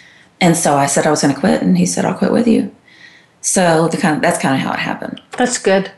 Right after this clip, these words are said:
Speaker 2: Actually, you both got out together.
Speaker 1: Yeah.
Speaker 2: I do know that most of the women I have seen that strip or have stripped,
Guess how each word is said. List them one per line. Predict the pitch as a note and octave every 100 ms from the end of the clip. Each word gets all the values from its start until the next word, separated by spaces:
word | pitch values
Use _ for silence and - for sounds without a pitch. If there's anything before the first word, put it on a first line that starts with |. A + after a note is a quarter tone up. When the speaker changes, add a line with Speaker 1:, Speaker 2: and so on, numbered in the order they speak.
| -
Speaker 2:
Actually, | F#3+ F#3+ G3+
you | G3
both | G3+ G3+
got | G3+ F3
out | E3+ -
together. | F#3 E3+ C#3+ C3+ -
Speaker 1:
Yeah. | C#3+ - - -
Speaker 2:
I | A3+
do | B3 D4+
know | C#4 A3
that | G3 F3
most | G3+ G3+
of | A3
the | G3
women | F#3+ F#3 E3+
I | E3+
have | E3+ E3+
seen | - A#3 A3 F3 D#3+
that | D#3+ D#3 - - _ _ -
strip | - G3 A3 - - -
or | F3
have | A#2+ F3+ -
stripped, | - D#3+ B2+ -